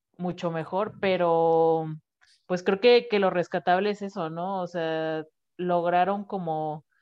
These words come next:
también quitarse ese bloqueo mental de, de los cuartos de final, ya pasaron a semifinales, eh, lograron romper esa barrera que tenían, y pues sí, creo que, que lo rescatable es, es eso, ¿no? Haberse mantenido como ordenadas, tranquilas,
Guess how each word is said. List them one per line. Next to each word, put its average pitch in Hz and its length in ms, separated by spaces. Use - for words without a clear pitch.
también 185 300
quitarse 196 400
ese 196 140
bloqueo 180 440
mental 170 460
de, 175 320
de 160 80
los 151 160
cuartos 165 360
de 180 120
final, 165 420
ya 165 180
pasaron 175 380
a 160 120
semifinales, 156 840
eh, 170 300
lograron 170 420
romper 165 340
esa 180 180
barrera 165 360
que 175 100
tenían, 180 460
y 175 500
pues 180 180
sí, 220 140
creo 214 180
que, 226 360
que 185 80
lo 180 100
rescatable 180 960
es, 190 80
es 180 200
eso, 190 220
¿no? 175 140
Haberse 196 320
mantenido 185 560
como 156 260
ordenadas, 185 800
tranquilas, 196 880